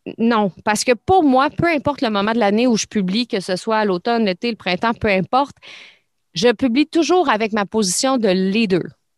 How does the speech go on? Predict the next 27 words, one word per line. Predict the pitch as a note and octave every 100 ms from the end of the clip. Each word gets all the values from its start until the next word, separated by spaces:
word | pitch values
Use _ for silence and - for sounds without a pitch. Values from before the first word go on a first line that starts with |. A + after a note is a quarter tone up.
| _ _ _ _ _
Donc, | - A3+ A#3+ - - - - _ _
si | - - A4
je |
suis | - F4+
une | C#4
leader, | B3 A#3+ G3 G#3+ C4 D#4 _ _ _ _ _ _ _ _ _ -
je | E3
veux | A3
pas | D#4
publier, | - A3 F3+ F3+ F3+ A3+ B3+ - _ -
euh, | F3+ E3+ E3 D#3+
je | E3
veux | G3
pas | F4+
vomir | G#3+ A#3+ A3+ A3+ C4 C#4 C4 C4 F#3+
mes | G#3 G#3
mots | G#3 G#3 B3+ C#4+ C#4+ _ _ _ _
comme | - C4+ C4+ C#4+ C4+ C4 B3+ - _ _ _ _ _ _ _ _ _ _ _ _ _ _ _ _ _ -
une | B3
victime. | G#3 G#3 - A#3 G3+ E3 D#3 - _ -
Non. | F#3 B3 C#4 F3+ _ _ _ -
En | E3
fait, | - C4
je |
suis | - G#3
une | G3+
leader, | G3+ F3+ A#3